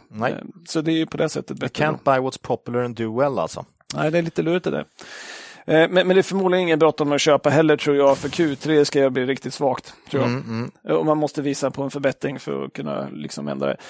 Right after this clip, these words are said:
Speaker 2: Och, Saco, du brukar prata om det här. Det är oftast bättre att vänta femton, tjugo procent i en uppgångsfas. Eh,
Speaker 1: Vänta på en vettig rapport där du känner att, ja, nej, men nu, nu har de vänt. Okej, aktien kanske upp trettio procent, men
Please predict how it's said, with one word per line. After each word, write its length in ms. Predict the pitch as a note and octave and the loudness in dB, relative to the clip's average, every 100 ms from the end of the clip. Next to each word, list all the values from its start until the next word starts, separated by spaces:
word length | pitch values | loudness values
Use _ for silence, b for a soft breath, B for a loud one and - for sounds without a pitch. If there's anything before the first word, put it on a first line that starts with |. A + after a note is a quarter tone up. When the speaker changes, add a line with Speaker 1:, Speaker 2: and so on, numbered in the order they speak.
| B | B
Speaker 2:
Och, 200 | B - - - - - | B -10 -10 -10 -16 -6
Saco, 200 | D#3 D#3 | -2 0
du 140 | D#3+ | 0
brukar 220 | E3 E3 | 0 0
prata 300 | D3+ D3+ C#3 | 0 0 0
om 80 | C3 | 0
det 60 | C#3 | 2
här. 80 | C3+ | 2
Det 100 | D3+ | 2
är 40 | |
oftast 260 | C#3 E3 D3+ | 0 -2 0
bättre 400 | C#3+ C#3 - D3+ | -2 -2 -2 0
att 60 | |
vänta 540 | D3 D3+ C3+ - E3 D#3 | 2 2 0 0 2 2
femton, 480 | E3 C#3+ - C#3+ | -2 -4 -4 -8
tjugo 280 | C3+ C#3+ - | -6 -4 -6
procent 320 | - - C#2 | -6 -6 -6
i 40 | C#2 | -6
en 80 | C#2+ | -6
uppgångsfas. 880 | C#2+ - C#2 - - E3+ - - - - B B B B - | -6 -8 -10 -6 -2 0 -2 -6 -12 -20 B B B B 0
Eh, 60 | |
Speaker 1:
Vänta 380 | D3+ C3 A2 D3 | 4 4 2 0
på 140 | - | 2
en 100 | D#3+ | 2
vettig 300 | C#3+ C#3 - | 2 0 2
rapport 360 | A#2+ A2 A#2 - | 0 2 -2 -2
där 60 | A2+ | -4
du 100 | A2+ | -2
känner 320 | B2+ A2 G#2+ | -2 0 2
att, 140 | G#2+ | 2
ja, 280 | - D3+ E3 | 4 4 4
nej, 100 | B2 | 2
men 140 | D3+ E3 | 0 0
nu, 260 | F3 D3 C3 D#3 | 0 0 -4 -4
nu 200 | D3 C#3+ | 0 2
har 140 | B2+ | 4
de 140 | A#2 A#2 | 2 4
vänt. 340 | C3+ F#2+ - | 2 2 0
Okej, 360 | C3 C#3 B2 B2+ | 0 2 0 2
aktien 300 | B2 - C#3+ | 0 0 -4
kanske 220 | D3+ C#3 | -2 0
upp 120 | C#3+ | 0
trettio 280 | E3+ D#3 G#2 | 0 -2 -4
procent, 360 | A2 A2 G2+ - | -4 -4 -4 -2
men 240 | A#2 A2+ | -2 -2